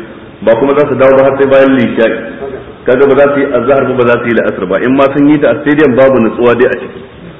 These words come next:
Domin lokacin da duk mutum ya ji ana raraka ihu bayan yana cikin ruku'i, yana "Subhana rabbiyal a'la",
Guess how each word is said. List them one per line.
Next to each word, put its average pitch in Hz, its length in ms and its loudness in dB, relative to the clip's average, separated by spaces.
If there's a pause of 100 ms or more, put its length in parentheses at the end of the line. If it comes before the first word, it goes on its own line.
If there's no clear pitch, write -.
Domin 113 220 0
lokacin 151 400 2
da 127 80 0
duk 160 160 0
mutum 143 280 0
ya 139 80 2
ji 139 120 0
ana 147 200 2
raraka 135 440 2
ihu 123 320 0
bayan 135 320 2
yana 135 160 2
cikin 135 260 -4
ruku'i, 135 380 -2
yana 135 240 2
"Subhana 131 400 0
rabbiyal 127 400 0
a'la", 120 300 2